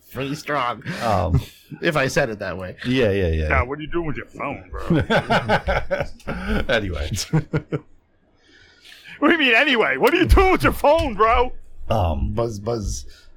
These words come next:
Speaker 2: Yeah. <laughs> So the primary patent, a patent on the, yeah, on the, was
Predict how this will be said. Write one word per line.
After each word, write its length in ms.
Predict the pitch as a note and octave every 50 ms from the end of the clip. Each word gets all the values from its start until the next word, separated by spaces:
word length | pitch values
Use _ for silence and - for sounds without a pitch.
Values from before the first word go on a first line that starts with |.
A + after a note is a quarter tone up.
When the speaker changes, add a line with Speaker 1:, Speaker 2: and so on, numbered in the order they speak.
| - _ _ _ _ _ -
Speaker 2:
Yeah. 360 | C3 B2 A#2 A2 - - -
<laughs> 680 | A#3+ A#3+ A#3 - - G#3 - - A#3+ F#3 - - - G3 - - - F#2+ -
So 220 | - - B2+ A2
the 60 | G2+ F#2
primary 360 | - D3 D#3 D#3 D3+ C#3+ C3+
patent, 400 | - C3+ B2 A2+ - C#3+ - - -
a 60 | B2
patent 300 | G2+ C3 D3 D#3 C#3 A#2+
on 300 | F2 A#2 C3 D3+ F3 F3
the, 80 | D#3 - - _ - G2 - - A#2+
yeah, 200 | G#2 A#2+ G2+ F2+
on 240 | G#2+ F#2+ G#2+ G2+ G2 G2
the, 120 | F#2+ F#2+
was 340 | F#2+ - G#2 G2+ G2 F#2